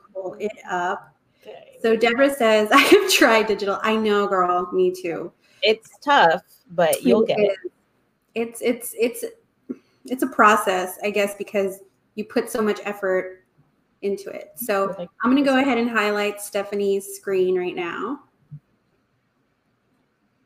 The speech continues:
Speaker 2: All right, can you see it? Yes, okay, cool. So this is my digital planner. I use the GoodNotes app on my iPad, um, and I do everything with my Apple Pencil. Um,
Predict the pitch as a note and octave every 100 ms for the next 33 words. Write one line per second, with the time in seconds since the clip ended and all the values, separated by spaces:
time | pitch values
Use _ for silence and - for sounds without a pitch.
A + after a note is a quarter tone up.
0 | _ _ _ _ _ _ _ - F3+ -
1 | G#3 G3+ - - E3+ - - F3+ E3+ -
2 | - - - _ _ - B3+ G#3+ - F#3+
3 | A#3+ D4 - - B3+ B3 B3 - G3+ G3
4 | G3 F#3+ G3 - F#3 G3 G#3 B3 G#3 E3
5 | E3+ - F#3 F#3+ A3 A#3+ - G3+ F#3+ F#3+
6 | A3 A#3 - - B3 B3+ - F#3+ F#3 F3+
7 | - E3 F3 C#4+ F4 G#4+ _ _ _ _
8 | _ _ _ _ - A3 G3 F3 F#3 -
9 | G3 F#3+ G3 F3 F3+ G3+ G3 G3+ G#3+ G3+
10 | G3 E3 F#3+ F#3 E3+ F3+ F#3 F3 E3+ E3+
11 | G#2 G#2 - _ _ - G3+ F#3+ F3+